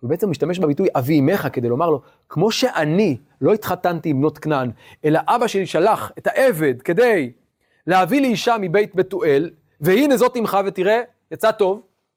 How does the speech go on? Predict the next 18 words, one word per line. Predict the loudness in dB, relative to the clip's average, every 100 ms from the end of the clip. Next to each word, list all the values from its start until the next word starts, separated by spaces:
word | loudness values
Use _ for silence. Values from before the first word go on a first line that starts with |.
| _ _ _ _ _ _ _ _ _ _ _
והנה | 0 0 2 2 0 -4 _
המשכנו | -6 -2 0 0
את | 0
הייעוד | 2 0 0
יחד, | 0 0 -2 -6 _ _ _ _ _ -8
אני | -2
רוצה | -2 -2
שגם | -2 0 0
אתה | 0 0
תעשה | 0 0
את | 0
אותו | 0 0
דבר." | 0 0 2
למה? | 2 4 2 0 -2 -6 _ _ _ _ _ _ _ _ _ _ _ _ _ _ _ _ -16
כדי | -12
שתמשיך | -8 -6 -6 -4
את |
הייעוד. | -4 -4 -6